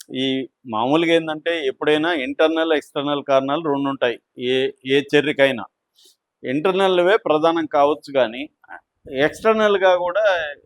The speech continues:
క్రియేట్ చేయిస్తూ ఉన్నారు. ఇంటర్నల్గా already కాంట్రడిక్షన్స్ ఉంటాయి. ఎందుకంటే ఈ చిన్న చిన్న దేశాల్లో ప్రజలందరూ సంతృప్తిగా ఉండడం అనేది సాధ్యం కాదు.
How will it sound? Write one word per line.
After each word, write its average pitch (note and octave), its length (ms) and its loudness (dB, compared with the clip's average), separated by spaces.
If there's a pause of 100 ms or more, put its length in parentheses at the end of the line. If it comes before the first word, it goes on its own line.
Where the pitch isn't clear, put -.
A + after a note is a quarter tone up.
(180)
క్రియేట్ F#3 420 0
చేయిస్తూ E3 380 -2
ఉన్నారు. G#2+ 440 -8
ఇంటర్నల్గా E3+ 720 4
already E3+ 440 0
కాంట్రడిక్షన్స్ E3 760 -4
ఉంటాయి. C#3+ 280 -2 (600)
ఎందుకంటే D#3 800 0 (340)
ఈ B2 340 -6 (120)
చిన్న D#3 140 -2 (100)
చిన్న E3+ 160 0
దేశాల్లో D#3+ 840 -2 (380)
ప్రజలందరూ D#3+ 920 0 (200)
సంతృప్తిగా D#3 760 0
ఉండడం D3+ 420 0
అనేది E3 260 -6
సాధ్యం D3+ 340 0
కాదు. G#2 160 -4